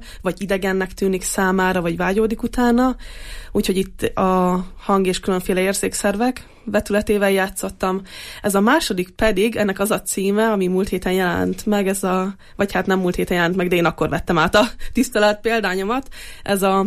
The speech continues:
pózmodern poéta, egy kicsit a huszonegyedik századi művészek, írók, költők helyzetét mutatja be a social media világában.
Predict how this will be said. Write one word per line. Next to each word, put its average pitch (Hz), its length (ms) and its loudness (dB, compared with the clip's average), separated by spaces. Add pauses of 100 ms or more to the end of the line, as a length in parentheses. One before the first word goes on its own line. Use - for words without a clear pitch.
(140)
pózmodern 180 800 0
poéta, 190 540 0
egy 208 140 0
kicsit - 280 -8
a 190 60 0
huszonegyedik 196 640 -2
századi 185 760 0 (440)
művészek, 202 920 0
írók, 185 760 0
költők 185 720 0
helyzetét 185 720 -2
mutatja 185 420 -4
be 185 320 2
a 185 160 0
social 185 440 -2
media 180 380 2
világában. 180 800 2